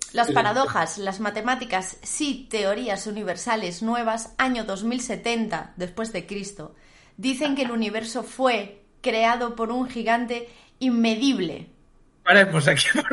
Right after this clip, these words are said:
Speaker 3: por favor.
Speaker 1: <laughs> Sí, paremos, paremos aquí. Las
Speaker 3: A
Speaker 1: paradojas,
Speaker 3: ver.
Speaker 1: las
Speaker 2: Lo de lo
Speaker 1: matemáticas.
Speaker 2: inmedible también está presente en muchos de sus
Speaker 3: En
Speaker 2: artículos.
Speaker 3: su obra, sí.
Speaker 1: Oye, año
Speaker 2: La
Speaker 1: dos mil, dos mil setenta.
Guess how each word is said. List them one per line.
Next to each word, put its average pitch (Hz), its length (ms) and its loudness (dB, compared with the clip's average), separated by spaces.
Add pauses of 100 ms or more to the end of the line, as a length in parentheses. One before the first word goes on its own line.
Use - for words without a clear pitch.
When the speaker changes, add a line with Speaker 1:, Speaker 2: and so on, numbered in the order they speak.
(200)
Speaker 3:
por 277 140 10
favor. - 360 4
Speaker 1:
<laughs> 226 120 0
Sí, 208 200 2
paremos, 196 540 4
paremos 190 380 -4
aquí. 175 320 -8 (420)
Las 185 200 -4
Speaker 3:
A - 40 -16
Speaker 1:
paradojas, 202 420 8
Speaker 3:
ver. 233 140 12 (240)
Speaker 1:
las 202 320 -8
Speaker 2:
Lo 202 60 -4
de 196 60 4
lo 185 120 8
Speaker 1:
matemáticas. 180 360 6
Speaker 2:
inmedible 240 560 2
también 196 460 0
está 202 280 -2
presente 190 480 0
en 156 180 2
muchos 165 300 -2
de 156 60 -10
sus 147 180 -6
Speaker 3:
En 127 60 -8
Speaker 2:
artículos. 139 280 -4
Speaker 3:
su 165 100 0
obra, 147 440 4
sí. 147 140 -4
Speaker 1:
Oye, 370 140 4
año 381 220 10 (100)
Speaker 2:
La - 80 6
Speaker 1:
dos 262 120 4
mil, 381 200 2 (120)
dos 311 260 2
mil 392 140 0
setenta. 262 680 0